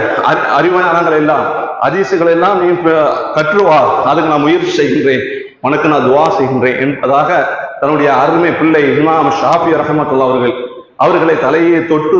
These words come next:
துவா செய்து அனுப்பி வைக்கின்றார்கள். எத்தனை வயசு? ஏழு வயசுக்கு பிறகு பத்து வயசுக்கு கிட்ட. அனுப்பி வைக்கின்றார்கள் மதீனாவுக்கு. எப்படி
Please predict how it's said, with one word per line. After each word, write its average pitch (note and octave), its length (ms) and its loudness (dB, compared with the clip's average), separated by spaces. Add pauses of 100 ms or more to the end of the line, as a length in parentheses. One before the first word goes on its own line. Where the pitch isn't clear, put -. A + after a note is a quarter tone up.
துவா D3+ 260 4
செய்து D3 420 0
அனுப்பி D3+ 360 -2
வைக்கின்றார்கள். B2+ 560 -2 (340)
எத்தனை F#3 320 0
வயசு? F3+ 280 2 (580)
ஏழு D3+ 360 2
வயசுக்கு D#3 380 0
பிறகு D3 320 2
பத்து C#3+ 320 0
வயசுக்கு C3 380 -2
கிட்ட. - 200 -6 (920)
அனுப்பி G#3+ 280 2
வைக்கின்றார்கள் G3+ 640 2
மதீனாவுக்கு. G3+ 600 2 (340)
எப்படி D#3+ 300 2